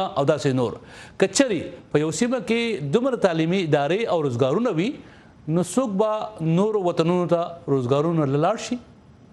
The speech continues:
کارپوهان وایي د شمالي وزیرستان ډرلینګ په نولس سوه یو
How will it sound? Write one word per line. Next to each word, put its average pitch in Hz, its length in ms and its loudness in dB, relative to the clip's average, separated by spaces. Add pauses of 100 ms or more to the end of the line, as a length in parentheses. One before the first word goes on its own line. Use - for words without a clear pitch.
(180)
کارپوهان 233 440 2
وایي 120 140 0 (360)
د 202 100 0
شمالي 247 320 2
وزیرستان 226 480 2 (220)
ډرلینګ 208 500 0
په 175 100 2
نولس 190 260 0
سوه 170 140 2 (140)
یو 160 80 2